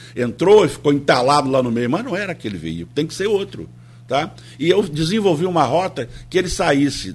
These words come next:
dali da Formosa, na época, e chegasse aqui o mais rápido possível,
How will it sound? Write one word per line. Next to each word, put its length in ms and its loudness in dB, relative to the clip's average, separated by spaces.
dali 280 -2
da 100 0
Formosa, 720 2
na 140 -4
época, 440 -4
e 80 -4
chegasse 500 2
aqui 400 -8
o 100 -2
mais 260 0
rápido 360 -4
possível, 540 -6